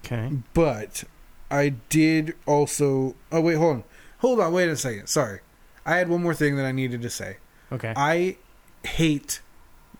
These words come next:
Speaker 2: the family. I started talking about this, I think. I'm not sure. But the white family that's super white and owns
Speaker 1: Owns a Mexican.
Speaker 2: uh, the
Speaker 1: <laughs>
Speaker 2: Mexican and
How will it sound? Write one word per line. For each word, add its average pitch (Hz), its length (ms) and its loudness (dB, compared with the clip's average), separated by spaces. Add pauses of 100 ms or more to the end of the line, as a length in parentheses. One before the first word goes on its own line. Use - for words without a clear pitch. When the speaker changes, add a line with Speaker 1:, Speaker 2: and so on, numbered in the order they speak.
Speaker 2:
the 143 120 2
family. 104 640 -6 (360)
I 117 80 -6
started 165 380 0
talking 170 280 -2
about 170 100 0
this, 165 180 -4
I 139 60 0
think. 156 440 -4 (440)
I'm 123 80 -4
not 131 140 -4
sure. 151 360 -2 (560)
But 139 280 0 (720)
the 127 720 -2
white 143 300 -2
family 147 540 0 (540)
that's 123 340 -6
super 131 380 -2
white 127 360 -4 (460)
and 113 120 -12
owns 120 640 -8 (180)
Speaker 1:
Owns 170 280 2
a 143 60 -2
Mexican. 151 520 -4
Speaker 2:
uh, 123 340 0
the 123 140 -2
Speaker 1:
<laughs> - 20 -4
Speaker 2:
Mexican 135 640 -2
and 120 540 -4